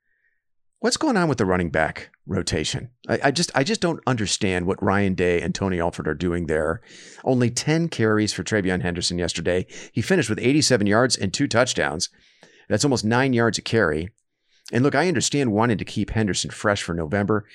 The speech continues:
We remember last year, he really kind of ran out of steam as the season went along. But, you know, he's a running back.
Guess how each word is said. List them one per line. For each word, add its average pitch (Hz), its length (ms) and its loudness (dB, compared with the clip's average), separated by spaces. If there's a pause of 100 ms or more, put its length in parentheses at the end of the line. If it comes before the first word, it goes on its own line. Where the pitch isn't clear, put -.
(200)
We 107 120 2
remember 107 380 4
last 107 320 2
year, 110 160 2
he 101 160 0
really 104 220 2
kind 95 180 -2
of 85 60 -2
ran 98 200 0
out 92 120 -2
of 82 80 -2
steam 92 480 0 (580)
as 101 200 -2
the 101 100 0
season 104 340 0
went 95 160 0
along. 92 440 -2 (520)
But, - 280 -2
you 202 120 0
know, 156 220 0 (260)
he's 175 300 0
a 175 60 2
running 185 260 0
back. - 400 -4